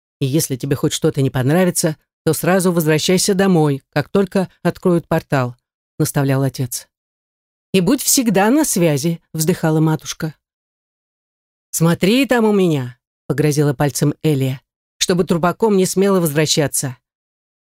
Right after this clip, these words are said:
«Не волнуйся», усмехнулась я. «Некроманты не становятся зомби, разве что призраками. Так что в случае чего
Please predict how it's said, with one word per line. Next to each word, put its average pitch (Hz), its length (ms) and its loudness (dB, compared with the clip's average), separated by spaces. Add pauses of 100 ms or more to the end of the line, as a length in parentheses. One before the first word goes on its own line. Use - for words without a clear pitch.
(300)
«Не 302 140 4
волнуйся», 311 680 2 (260)
усмехнулась 151 640 0
я. 139 220 -4 (580)
«Некроманты 247 600 2
не 233 100 2
становятся 233 560 0
зомби, 139 420 0 (360)
разве 170 300 2
что 180 180 -2
призраками. 151 680 0 (720)
Так 339 160 0
что - 160 0
в 220 40 -2
случае 202 320 0
чего 240 360 0